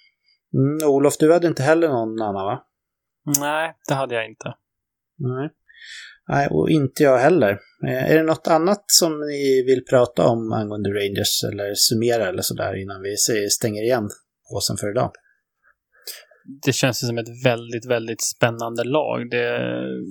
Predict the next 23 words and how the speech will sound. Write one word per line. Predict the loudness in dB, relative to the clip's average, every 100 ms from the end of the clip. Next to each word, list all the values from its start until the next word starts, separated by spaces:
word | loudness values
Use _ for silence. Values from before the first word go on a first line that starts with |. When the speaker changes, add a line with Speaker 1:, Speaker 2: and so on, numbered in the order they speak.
| -4 -2
Speaker 2:
många | -2 -2
spelare | -4 2 2 4 0 -2
att | -2
hålla | 0 0 0
ögonen | -2 -2 -4 -4
på | -4 -2 0
här. | -2 -4 -4 -6 -4
Bushnevich | -4 -2 -2 -2 -4 -2
har | -2
vi | 0
pratat | 0 0 0
om, | -4 -4
Kakko | -4 -4 -2
har | 0 0
vi | 0
också | -2 -2 0 0 -4 -20 -20 _ _ 0
pratat | 0 0 -2 0
om, | -2
målvaktssituationen | -2 -2 -4 -4 -4 -2 -2 -2 -2 -4 -4
är | -6
också | -4 -2 -2 -4 _ _ _ _ -2
väldigt | 0 0 -2 -4
intressant. | -4 -4 -2 -2 -4 -8